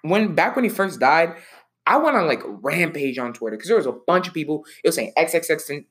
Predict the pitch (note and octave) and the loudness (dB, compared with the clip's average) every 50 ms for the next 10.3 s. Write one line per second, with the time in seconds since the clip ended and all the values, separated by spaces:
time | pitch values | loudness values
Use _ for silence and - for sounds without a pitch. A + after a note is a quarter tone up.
0 | _ _ - D3+ D3 C#3+ - D3 D3 C#3+ C#3+ C3+ A#2 - - A#2+ C#3+ D3 C#3+ C#3 | _ _ -2 -2 -2 -2 -2 -4 -2 -2 -2 -2 -2 2 6 6 6 8 6 4
1 | C#3 - C#3 C3+ B2+ C3 B2 - - - - - - G#3 B3+ A#3+ G3 - - A#2 | 2 2 -2 -2 -2 -2 -6 -10 -18 -20 -10 0 2 4 6 6 4 4 2 -6
2 | A2 - - _ - D#3 F3+ F#3+ F3+ E3+ - - - - - D#3 E3+ D#3+ C#3 - | -10 -10 -12 _ -2 2 4 4 4 4 2 0 -4 0 4 6 8 8 8 6
3 | - B2 B2+ B2+ B2 B2 - - B2 A#2 A2+ G#2+ G#2+ - - - _ _ - - | 2 -2 -2 -2 -4 -8 -8 -8 -8 -8 -6 -8 -10 -12 -18 -20 _ _ -20 -16
4 | - - E3 F3 E3+ F3 - C#4 D4+ E4 D#4+ A#3+ E3+ D3+ C#3 - _ _ _ _ | -6 -2 0 0 2 2 4 4 4 4 4 4 2 2 0 -6 _ _ _ _
5 | _ _ - _ _ _ - - C4+ A#3 F3+ D3+ D#3+ F#3+ A#3 A#3 G3+ E3 - - | _ _ -20 _ _ _ 0 2 2 2 0 0 0 2 2 2 2 0 -4 -10
6 | _ _ - D3+ D3+ D3 C3 - A#2+ A#2+ - - - C#3+ D3+ D3+ D3+ D3 C#3 - | _ _ -14 -6 -4 -4 -4 -6 -8 -14 -10 -2 2 4 4 6 4 4 2 2
7 | D#3 F#3 F#3+ E3 D3+ - - D#3 C#3+ C#3 B2+ B2+ B2 - B2+ A#2+ A2+ G2+ G2 - | 0 0 -2 -2 -4 -4 2 2 2 2 2 -2 -6 -4 -2 -2 -2 -4 -6 -8
8 | - - - _ _ _ _ _ _ _ _ _ _ - - A#3+ G3+ D#3 - E3 | -10 -12 -14 _ _ _ _ _ _ _ _ _ _ 0 2 2 2 2 4 2
9 | F#3 F#3+ F#3 D3+ B2+ A2 - C#3 E3+ F3+ D#3 D3 A#2+ B2 B2+ C3+ D3+ D#3 D#3+ D#3 | 2 2 4 2 0 0 0 0 0 2 2 2 2 2 2 2 4 6 6 6
10 | C#3 B2 A2 G#2+ - | 6 4 2 0 -6